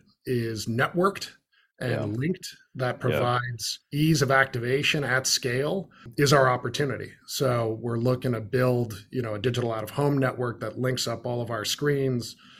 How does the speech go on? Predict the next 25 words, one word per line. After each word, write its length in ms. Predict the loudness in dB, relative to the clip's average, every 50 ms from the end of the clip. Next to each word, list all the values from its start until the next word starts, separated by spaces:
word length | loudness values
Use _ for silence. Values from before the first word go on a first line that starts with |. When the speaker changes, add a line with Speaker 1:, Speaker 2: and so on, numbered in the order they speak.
| -20 _ -2
Speaker 1:
inside 540 | 0 2 2 2 0 0 0 0 0 -2 -4
the 60 | -4
building 360 | -2 0 0 0 0 0 -2
and 80 | -2 -2
outside. 800 | 0 0 0 0 0 0 2 2 2 2 2 2 0 -2 -4 -8 -14 -20 -20 -18 -18 -18 -12 -8
Um, 340 | -6 -4 -4 -4 -6 -6 -6
we're 100 | -4 -2
looking 400 | 2 2 2 2 2 0 -2 -2
to 100 | -4 -6
make 360 | -6 -2 0 0 0 2 2
investments 760 | 0 2 2 2 2 0 0 -2 -4 -4 -2 -2 -2 -2 -2
in 140 | -2 0 0
new 140 | 0 0 0
screens. 920 | 0 -2 -4 -4 -2 -2 0 0 0 -2 -2 -4 -4 -6 -8 -10 -10 -12 -12 -14 -10
We're 420 | -8 -6 -4 -4 -4 -4 -4 -6 -8 -12 -18 -20 -20 -20 -20 -20 -14 0
putting 340 | 0 2 2 4 0 0 0
our 280 | 0 0 0 0 0
web 440 | 2 4 4 6 6 4 2 -2 -4
platform 960 | -2 0 2 2 2 0 -2 -4 -2 0 2 2 2 0 0 0 -2 -4 -6 -14 -18 -18 -14 -8
on, 280 | -6 -4 -2 -2 -2 -4 -4
on 180 | -4 -4 -4 -4
a 80 | -4
new, 600 | -2 2 4 6 8 8 8 8 6 6 4 2 0 -4
um, 460 | -2 -2 0 -2 -2 -2 -4 -6 -4
trajectory 840 | 0 0 4 6 6 6 6 4 2 2 2 4 4 2 0 -2